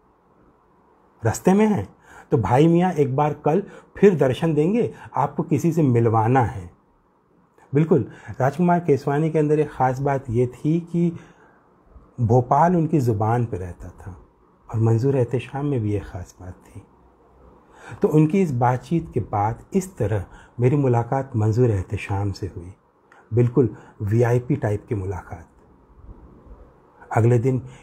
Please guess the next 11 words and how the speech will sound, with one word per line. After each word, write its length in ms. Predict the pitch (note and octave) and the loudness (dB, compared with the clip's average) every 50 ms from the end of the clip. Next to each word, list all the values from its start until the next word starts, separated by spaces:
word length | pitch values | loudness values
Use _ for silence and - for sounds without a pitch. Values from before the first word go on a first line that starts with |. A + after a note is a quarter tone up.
| - - | -6 -2
केसवानी 460 | - A#2+ - - - B2 A#2+ C3+ C#3+ | 0 0 0 0 0 0 2 2 2
जी 140 | C3+ C3 C#3 | 0 0 0
के 100 | C#3 D3 | -2 -2
केबिन 420 | - - - A#2+ A2+ A2+ C#3 C#3+ C#3 | -2 0 0 0 2 2 2 2 2
में 300 | B2+ B2 A2+ B2 D#3+ - - - - - - - - - - - | 2 0 0 -2 -4 -6 -10 -16 -20 -20 -20 -20 -20 -12 -4 0
हम 180 | D#3 D#3+ D#3 D#3+ | 0 0 2 4
तीनों 300 | D#3+ D#3 E3 F3 D#3 B2 | 4 4 4 4 4 2
बैठे 300 | A#2+ G#2 - - A2+ G#2 | 0 -2 -2 -4 -4 -4
हुए 220 | F#2+ G2+ G2+ F#2 - - - | -4 -4 -6 -8 -10 -12 -16
थे। 80 | G2 - - - _ _ _ _ _ _ _ - - - - | -16 -16 -18 -20 _ _ _ _ _ _ _ -20 -16 -6 -2
मुझसे 320 | B2 B2+ A#2+ - - D3 | 0 0 2 2 2 2